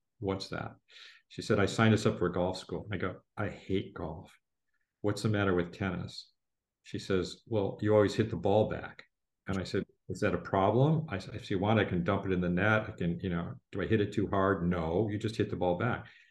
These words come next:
And we have to have something to do together when the kids leave the house. We're empty nested. So, so I was probably late forties. Um, and we went to golf school. And because I was a hockey player, it's not too dissimilar,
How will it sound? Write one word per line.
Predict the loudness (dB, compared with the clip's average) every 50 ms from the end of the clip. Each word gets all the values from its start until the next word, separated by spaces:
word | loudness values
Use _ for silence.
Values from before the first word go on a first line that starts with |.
| _ _ _ _ _ _
And | -2 -2
we | 0
have | 4 6 4 6 6
to | 6 6
have | 6 8
something | 6 4 4 6 4 4
to | 4 2
do | 2 2 0 2
together | 0 0 0 0 0 2 0 0
when | 0 -2 -4
the | -6
kids | -10 0 0 2 2 2 -2 -4
leave | -2 0 0 0 0
the | -4 -4
house. | -4 -4 -4 -4 -6 -8 -12 -16 -16 _ -8
We're | -6 -4 -2 -2
empty | -2 -2 0 0 0
nested. | 0 -2 -4 -6 -6 -8 -8 -6
So, | -2 0 0 0 -2 -6 -16 _ _
so | -4 0 2 4
I | 4 6
was | 4 4 2 2
probably | 2 2 4 4 4 4 4 2 2 4 2 2 0 -4 -10 _ _ _ _ _ _ _ _ -2
late | 0 0 0 0 -2 2
forties. | 4 6 6 8 6 4 2 0 -2 -6 -8 -14 _ _ _ _ _ _ _ _ _ _ _ _ _ _ _ _ _ _ _ _ _ -6
Um, | -4 -4 -2 -4 -4 -6 -6 -6 -8 -8 -10 -14 _ _ _ _ -4
and | 0
we | 2 4
went | 4 4 4 4
to |
golf | 4 6 6 6 6 2
school. | 0 0 2 2 2 2
And | 0 0
because | 0 0 0 0 2 4
I | 2
was | 2 2 0
a | -2 -2
hockey | 2 2 2 2 2 0 0
player, | 0 0 0 2 2 2 2 0 -2 -6
it's | -8 -8 -10 -4 0
not | 2 2 2 2 0 0
too | 4 4 4
dissimilar, | 6 4 2 2 4 4 4 6 6 4 4 2 0 -2 -6 -8